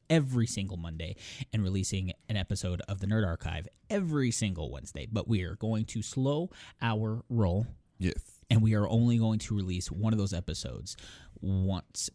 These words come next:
Speaker 1: every other week. So
Speaker 2: Yes.
Speaker 1: you're gonna be hearing this episode on a Monday, and then the week following this, you will find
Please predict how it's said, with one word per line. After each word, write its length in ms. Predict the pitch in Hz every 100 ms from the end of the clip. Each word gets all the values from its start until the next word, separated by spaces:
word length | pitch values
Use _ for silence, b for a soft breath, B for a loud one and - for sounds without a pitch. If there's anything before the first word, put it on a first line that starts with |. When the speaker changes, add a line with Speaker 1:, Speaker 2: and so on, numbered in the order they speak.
| _
Speaker 1:
every 300 | 107 98 92
other 180 | 90 117
week. 320 | - - - - - - _ _ _ -
So 260 | - 117
Speaker 2:
Yes. 260 | 87 - - - _ _ -
Speaker 1:
you're 200 | 123 131
gonna 100 | 127
be 120 | 120
hearing 420 | 135 139 127 120 -
this 300 | 110 135 127
episode 460 | 113 - 101 113 - _ _ _ _ _ -
on 540 | 113 98 92 90 87 - -
a 80 | 120
Monday, 360 | 104 95 160 - _ -
and 200 | 120 104
then 320 | 101 98 98 -
the 140 | 113 107
week 300 | 101 98 - -
following 540 | - - 180 104 80
this, 340 | 78 113 - - B B B
you 120 | 107
will 80 | 110
find 440 | 139 98 101 101